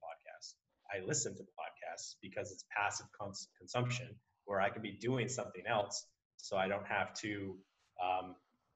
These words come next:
you know, account for that time. I can be running, I can be, you know, gym, going to the office, although not now 'cause of Corona. I could be just going grocery shopping. I'm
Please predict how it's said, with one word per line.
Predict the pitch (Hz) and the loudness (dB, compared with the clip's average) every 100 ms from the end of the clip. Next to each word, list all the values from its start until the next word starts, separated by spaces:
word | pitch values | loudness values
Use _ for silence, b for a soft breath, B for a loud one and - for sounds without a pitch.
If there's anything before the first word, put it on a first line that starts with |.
| _ | _
you | 113 | -2
know, | 107 98 | 0 0
account | - - 120 117 | -4 2 4 4
for | 117 | 4
that | 98 - | 4 4
time. | 139 123 90 | 6 6 4
I | 92 | -2
can | 101 | -4
be | 95 | -6
running, | 95 107 117 135 135 123 _ 92 | 0 4 4 2 0 -8 _ -10
I | 95 | -10
can | 101 | -8
be, | 101 95 - _ _ _ | -8 -8 -14 _ _ _
you | 101 | -4
know, | 92 - | -4 0
gym, | 120 127 123 | 2 4 4
going | 120 107 110 104 - | 4 2 0 -2 0
to | 104 101 95 _ _ _ - | 0 0 -4 _ _ _ -2
the | 95 | 4
office, | 117 110 123 107 | 4 6 2 2
although | 95 98 | 0 0
not | 98 95 | -2 0
now | 98 95 | -2 -2
'cause | 95 - | -6 -10
of | |
Corona. | - 101 107 101 | -4 -2 0 2
I | 95 | 0
could | 95 | 0
be | 98 92 95 | -4 -4 -4
just | 92 - | -6 -4
going | 104 104 | -4 -4
grocery | 98 101 131 | -2 0 0
shopping. | 120 123 123 120 | 6 6 6 0
I'm | 95 | -4